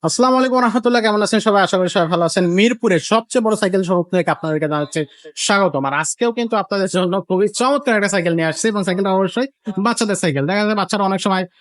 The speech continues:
একটু, বা, হচ্ছে চালু থাকে বা একটু চঞ্চল প্রকৃতির হয়,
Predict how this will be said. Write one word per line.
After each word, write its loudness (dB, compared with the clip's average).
একটু, 0
বা, 0
হচ্ছে 0
চালু 0
থাকে -2
বা 0
একটু -2
চঞ্চল 2
প্রকৃতির -2
হয়, 0